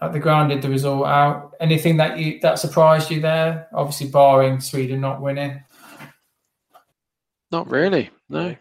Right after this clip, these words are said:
Speaker 1: No.
Speaker 2: Um, no, Sweden didn't get the goals early enough. Uh, the game <laughs> dragged out, and then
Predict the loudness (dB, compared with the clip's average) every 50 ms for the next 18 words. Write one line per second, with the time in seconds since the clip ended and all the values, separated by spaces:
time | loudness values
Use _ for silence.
0 | _ _ _ _ _ _ _ -14 -10 -8 -4 -2 -2 -2 -2 -2 -6 -10 -14 -16
1 | -18 _ _ _ _ _ _ _ _ -20 -18 -12 -8 -8 -6 -2 2 4 6 6
2 | 6 4 2 0 -2 -2 -4 -6 -14 -18 -6 -4 -2 -2 -2 0 2 2 4 4
3 | 4 4 4 4 4 4 4 4 4 4 2 0 0 -2 -8 -16 -18 -20 -20 _
4 | _ _ _ -14 -12 -10 -10 -10 -8 -4 -2 -2 -2 -4 -6 -10 _ _ _ _
5 | _ _ _ _ _ _ _ _ _ _ -16 -14 -10 -8 -4 -2 -2 -2 0 0
6 | 0 0 0 -2 -4 -6 _ _ _ _ _ _ _ -16 -16 -14 -10 -8 -8 -8
7 | -8 -10